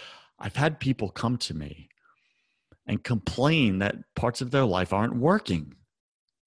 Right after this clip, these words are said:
And I said, "Well, listen, do you want those areas of your life to work?" And they said, "Yeah, absolutely. I want those areas of my life to work." I said, "Great. I challenge you to spend an hour a day in silence with your creator,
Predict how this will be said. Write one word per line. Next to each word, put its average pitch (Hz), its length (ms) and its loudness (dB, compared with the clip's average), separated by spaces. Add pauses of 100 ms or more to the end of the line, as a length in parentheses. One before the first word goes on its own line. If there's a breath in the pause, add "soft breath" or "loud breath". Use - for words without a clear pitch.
(540)
And 123 120 4
I 127 60 4
said, 139 320 4
"Well, 139 200 4
listen, 190 460 6
do 110 180 2
you 123 140 8
want 139 600 4
those 139 200 4
areas 135 500 4
of 139 120 2
your 147 140 4
life 110 280 2
to 165 100 0
work?" 262 580 2 (1700)
And 127 100 2
they 147 80 4
said, 147 240 2
"Yeah, 196 400 4
absolutely. 175 840 4
I 107 60 4
want 104 200 0
those 110 200 0
areas 107 240 2
of 104 60 -2
my 104 100 2
life 95 260 0
to 107 100 -6
work." 90 380 -4 (140)
I 123 60 0
said, 143 260 2
"Great. 185 420 4 (240 loud breath)
I 117 80 0
challenge 156 420 2
you 175 80 0
to 180 100 4
spend 143 320 2
an 147 100 2
hour 131 300 4
a 180 40 2
day 113 220 4
in 160 100 0
silence 123 500 0
with 139 200 2
your 170 80 2
creator, 262 580 2